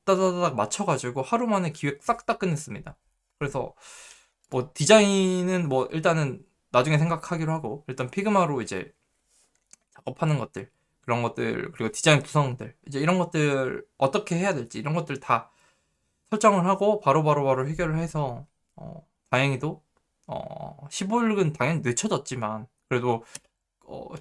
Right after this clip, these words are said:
꽤 빨리 끝난 것 같습니다. 그래도 한 달 정도 걸려서 프로젝트가 어느 정도 완성 단계에 지금 오게 된 것 같아요. 지금 거의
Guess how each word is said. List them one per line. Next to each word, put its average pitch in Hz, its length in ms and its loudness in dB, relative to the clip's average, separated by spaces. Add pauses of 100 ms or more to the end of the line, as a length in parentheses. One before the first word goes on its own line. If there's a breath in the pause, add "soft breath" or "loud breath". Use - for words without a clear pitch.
꽤 196 140 2
빨리 262 360 4
끝난 226 280 2
것 196 80 2
같습니다. 123 560 -8 (200)
그래도 160 180 2
한 262 180 0
달 277 240 8
정도 190 380 2
걸려서 135 520 0
프로젝트가 208 400 -6
어느 113 120 0
정도 123 240 -6
완성 117 320 -2
단계에 110 340 -4
지금 110 200 -6
오게 139 220 6
된 113 120 -2
것 110 60 -8
같아요. 104 220 -14
지금 - 240 -8
거의 104 240 -4